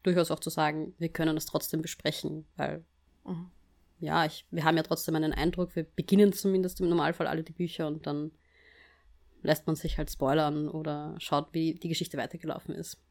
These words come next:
Speaker 2: Ich find das dann auch immer eine ganz lustige Dynamik, wenn ich jetzt zum Beispiel dann ein Buch nur zur Hälfte oder so gelesen hab
Speaker 1: <laughs>
Speaker 2: und ihr erzählt mir dann einfach, was dann am Ende passiert. Das ist dann auch immer sehr, also dann, äh, dann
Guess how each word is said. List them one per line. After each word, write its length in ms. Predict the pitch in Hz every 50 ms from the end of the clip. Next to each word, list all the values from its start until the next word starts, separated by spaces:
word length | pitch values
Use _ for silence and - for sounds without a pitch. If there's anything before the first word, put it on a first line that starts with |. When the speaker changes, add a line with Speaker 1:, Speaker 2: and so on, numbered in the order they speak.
| _ _ _ _ - _ _ _ _ _ _ _ _ _ _ _ _ _ _ _ _ _ _ _ - -
Speaker 2:
Ich 140 | - 220 214
find 180 | - 302 269 269
das 180 | 269 233 -
dann 380 | - 233 226 233 226 220 208 -
auch 180 | - 220 208 214
immer 220 | 214 214 196 175
eine 360 | 175 185 190 185 175 175 170
ganz 240 | 165 170 180 190 -
lustige 360 | 208 208 - - 180 175 180
Dynamik, 500 | 170 165 165 160 156 156 170 170 165 165
wenn 120 | 160 160 165
ich 100 | 165 180
jetzt 160 | 165 - -
zum 80 | 175
Beispiel 260 | 160 156 160 - 165 156
dann 140 | 156 143
ein 80 | 156 156
Buch 220 | - 165 160 -
nur 320 | 180 170 156 151 156 151 147
zur 160 | - - 160
Hälfte 260 | 156 - - 233 - -
oder 100 | 285 -
so 120 | - 311
gelesen 260 | 170 - 311 - 175
hab 100 | 160 156 - - - - - -
Speaker 1:
<laughs> 240 | - - - - -
Speaker 2:
und 180 | - 208 214
ihr 60 | 208
erzählt 340 | 202 202 - 226 220 226 220
mir 60 | 233
dann 120 | 208 202 196
einfach, 260 | - 180 180 196 190
was 160 | 202 202 202
dann 120 | - 196 190
am 100 | 185 147
Ende 220 | 131 180 202 202
passiert. 520 | 202 208 208 202 - - 202 220 214 220
Das 120 | 196 196 214
ist 140 | 214 - -
dann 100 | 294 -
auch 180 | - 208 -
immer 220 | 277 262 240 220 202
sehr, 600 | 202 - 180 165 165 160 160 156 156 160 165 - _ _ _ _ _ _ _
also 240 | - 196 202 226 220
dann, 240 | 208 220 226 226
äh, 160 | - 156 196 202
dann 380 | 202 - - 214 214 220 202